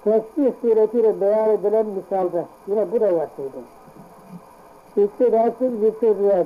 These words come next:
benzetilen cüz-i ihtiyarı omuza alınmış.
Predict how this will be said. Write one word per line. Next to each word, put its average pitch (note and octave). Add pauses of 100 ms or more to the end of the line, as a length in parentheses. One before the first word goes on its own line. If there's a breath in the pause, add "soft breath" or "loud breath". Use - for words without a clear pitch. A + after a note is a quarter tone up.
benzetilen G3 (100)
cüz-i G3
ihtiyarı F3+ (400)
omuza G#3
alınmış. F3+